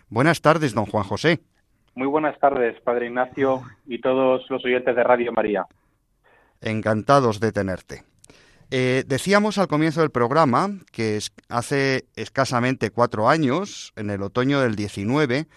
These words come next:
Speaker 1: el Papa Francisco promulgaba el motu propio, Aperuit Illis, por el que instituía el Domingo de la Palabra de Dios,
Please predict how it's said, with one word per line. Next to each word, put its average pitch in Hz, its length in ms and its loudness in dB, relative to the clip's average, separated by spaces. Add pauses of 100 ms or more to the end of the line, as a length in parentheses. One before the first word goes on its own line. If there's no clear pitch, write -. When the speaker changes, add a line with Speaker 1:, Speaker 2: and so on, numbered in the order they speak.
(340)
Speaker 1:
el 117 160 -2
Papa 147 400 2
Francisco 156 840 -2
promulgaba 123 720 2
el 113 80 0
motu 123 320 -2
propio, 143 560 -2 (160)
Aperuit 127 540 -2 (180)
Illis, 143 640 -2 (600)
por 151 160 2
el 180 120 0
que 156 140 0
instituía 131 640 0
el 151 100 0
Domingo 127 380 2
de 143 100 2
la 101 100 0
Palabra 107 400 2
de 104 120 0
Dios, 135 400 0